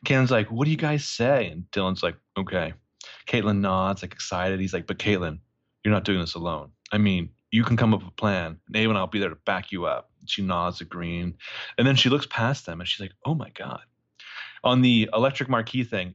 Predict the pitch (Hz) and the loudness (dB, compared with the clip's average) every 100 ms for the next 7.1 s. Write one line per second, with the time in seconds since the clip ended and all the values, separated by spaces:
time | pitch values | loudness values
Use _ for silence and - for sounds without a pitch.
0 | _ 113 156 143 156 139 - 123 107 101 | _ -4 -2 0 0 0 -4 -2 0 -2
1 | 95 - 127 120 185 165 110 123 98 - | -6 -4 -4 -2 0 0 2 0 -2 -8
2 | _ _ _ 98 90 - 123 104 101 95 | _ _ _ -12 -10 -4 -2 0 0 -2
3 | 95 104 92 98 95 92 90 90 87 82 | -6 -6 -4 -2 -2 -2 -2 -4 -4 -6
4 | 82 - _ _ _ _ - - - - | -6 -12 _ _ _ _ -20 -20 -20 -20
5 | - _ - 113 107 107 107 87 - 101 | -20 _ 0 2 4 2 0 -4 -6 -8
6 | 85 82 85 127 131 156 165 175 190 - | -8 -10 -6 -4 -2 -2 0 0 0 -2